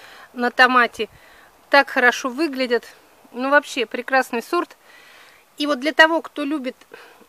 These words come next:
именно не крупноплодные дольками, а цельноплодно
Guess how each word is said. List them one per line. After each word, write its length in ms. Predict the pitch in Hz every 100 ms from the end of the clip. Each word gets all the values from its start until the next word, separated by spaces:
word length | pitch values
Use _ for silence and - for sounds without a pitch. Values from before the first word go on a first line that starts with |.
| _ _ _
именно 380 | 285 285 285 269
не 180 | 269 262
крупноплодные 1040 | 277 277 294 294 381 349 262 226 202 185 _ _ _ _ _ _ _
дольками, 640 | 220 294 269 - 214 202 -
а 200 | 254 262
цельноплодно 840 | - 277 285 277 302 247 196 185